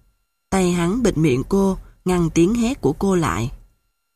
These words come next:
Giọt nước mắt cô rơi trên ngón tay hắn. Cô nắm lấy cánh tay hắn, nghĩ rằng cô có thể kéo như kéo những song sắt.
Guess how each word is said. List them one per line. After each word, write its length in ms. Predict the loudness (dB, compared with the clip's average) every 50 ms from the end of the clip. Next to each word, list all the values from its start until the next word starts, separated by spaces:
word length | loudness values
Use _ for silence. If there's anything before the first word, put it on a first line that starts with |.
| _ _ _ -4
Giọt 200 | 0 0 0 0
nước 180 | 0 0 0 0
mắt 180 | -2 -4 -4 -4
cô 240 | -2 0 2 2 2
rơi 300 | 2 2 2 2 2 2
trên 300 | 2 2 0 2 2 2
ngón 220 | 2 0 0 -2 -2
tay 200 | -2 0 0 0
hắn. 320 | 0 0 0 0 -2 -2 -6 -10 -20 _ _ _ _ _ _ _ _ _ _ _ _ _ _ _ -2
Cô 160 | 0 0 2
nắm 260 | 2 0 0 0 0
lấy 180 | 0 0 -2 -2
cánh 200 | -2 -2 -2 -2
tay 220 | -2 -2 0 0
hắn, 280 | 0 0 0 0 -2 -2 -6 -10 -18 -20 _ _
nghĩ 160 | 0 0 2
rằng 300 | 2 0 0 0 0 -2 -2 -2
cô 160 | 0 0 0
có 120 | 0 -2 -2
thể 180 | -2 -2 -2
kéo 360 | -2 0 0 0 0 2 2
như 260 | 2 4 4 4 2 2
kéo 280 | 2 0 0 0 0
những 260 | 0 0 0 0 2
song 240 | 0 0 0 0 -2
sắt. 240 | -2 -2 -2 -4 -6